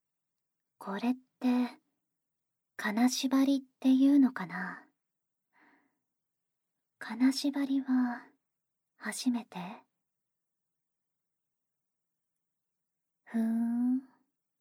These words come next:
そうなんだ。さっき、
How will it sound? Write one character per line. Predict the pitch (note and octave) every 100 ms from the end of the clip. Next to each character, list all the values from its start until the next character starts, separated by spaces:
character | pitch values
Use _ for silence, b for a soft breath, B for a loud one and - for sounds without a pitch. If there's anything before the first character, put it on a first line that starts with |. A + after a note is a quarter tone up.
| _ _
そ | - B3+
う | B3+
な | A#3+ G3
ん | -
だ。 | - - _ _ _ _ _ _ _ _ _ _ _ _ _ _ _ _ _ _ _ _ _ _ _ _ _ _ _ b b b b b b b b b _ _ _ _ _ _ _
さ | - C#4
っ | C#4+ -
き、 | G#3+